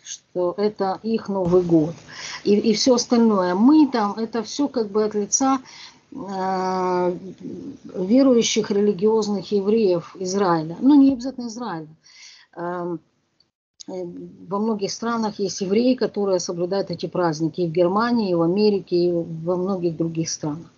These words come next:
Просто, чтобы вас это не цепляло, хорошо?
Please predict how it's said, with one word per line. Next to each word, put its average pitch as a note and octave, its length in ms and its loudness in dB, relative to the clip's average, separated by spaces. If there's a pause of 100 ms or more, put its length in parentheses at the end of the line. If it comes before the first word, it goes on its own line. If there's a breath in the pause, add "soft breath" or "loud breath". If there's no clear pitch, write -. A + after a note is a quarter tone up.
(800 loud breath)
Просто, A3 320 0
чтобы A3 220 0
вас B3+ 320 2
это A3 220 -2
не G#3 160 -2
цепляло, D#3 580 -4
хорошо? A#3+ 600 -2